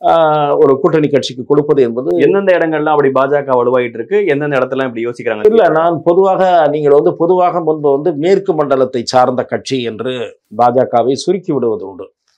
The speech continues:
Speaker 1: ஆ, இப்ப பாஜக என்றால்
Speaker 2: குறிப்பா
Speaker 1: கோவை,
Speaker 2: கன்னியாகுமரியில, கோவையில வலுவா
Speaker 1: கன்னியாகுமரி,
Speaker 2: இருப்பாங்க.
Speaker 1: கோவை என்று. இன்றைக்கு அப்படி சொல்ல முடியாது. பக்கத்தில் இருக்கக்கூடிய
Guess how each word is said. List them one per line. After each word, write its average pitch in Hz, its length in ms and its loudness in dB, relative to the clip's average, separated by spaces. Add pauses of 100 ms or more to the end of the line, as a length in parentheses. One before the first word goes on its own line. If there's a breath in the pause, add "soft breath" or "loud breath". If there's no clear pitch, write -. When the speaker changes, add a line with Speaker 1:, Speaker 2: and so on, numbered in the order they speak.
(580)
Speaker 1:
ஆ, 117 260 2
இப்ப 113 180 -2
பாஜக 135 540 2
என்றால் 139 300 2
Speaker 2:
குறிப்பா - 80 -8
Speaker 1:
கோவை, 135 260 2
Speaker 2:
கன்னியாகுமரியில, 165 800 0
கோவையில 170 340 0
வலுவா 175 100 4
Speaker 1:
கன்னியாகுமரி, 156 560 4
Speaker 2:
இருப்பாங்க. 151 60 -2
Speaker 1:
கோவை 135 320 2
என்று. 101 220 -4
இன்றைக்கு 160 320 -4
அப்படி 139 180 -4
சொல்ல 160 240 0
முடியாது. 113 380 -2
பக்கத்தில் 131 380 -2
இருக்கக்கூடிய 113 500 -4